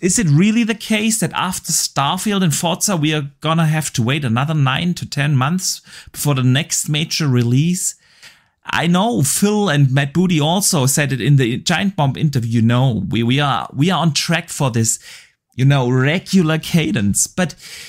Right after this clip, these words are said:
um, since they have been lacking of consistency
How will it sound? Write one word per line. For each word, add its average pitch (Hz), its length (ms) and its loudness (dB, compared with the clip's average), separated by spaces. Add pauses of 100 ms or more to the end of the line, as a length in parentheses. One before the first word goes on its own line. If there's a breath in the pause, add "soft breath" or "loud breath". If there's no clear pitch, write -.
(240 loud breath)
um, 139 600 4 (1300)
since - 500 0
they 175 180 0
have 151 360 0
been 98 540 0 (340)
lacking 131 460 -2
of - 240 -6 (260)
consistency - 1080 -2